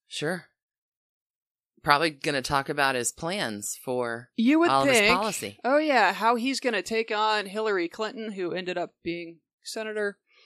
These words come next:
Speaker 2: That is not what happens. Uh,
Speaker 1: What
Speaker 2: he
Speaker 1: happens?
Speaker 2: discusses the fact that he has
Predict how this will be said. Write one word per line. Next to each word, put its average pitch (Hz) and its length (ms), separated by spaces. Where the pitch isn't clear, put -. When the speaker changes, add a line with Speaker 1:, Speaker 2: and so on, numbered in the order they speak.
Speaker 2:
That 233 220
is 262 160
not 262 160
what 214 140
happens. - 800
Uh, 185 280
Speaker 1:
What 180 80
Speaker 2:
he 196 320
Speaker 1:
happens? 190 100
Speaker 2:
discusses 190 1160
the 220 120
fact 196 360
that 190 120
he 190 120
has 175 220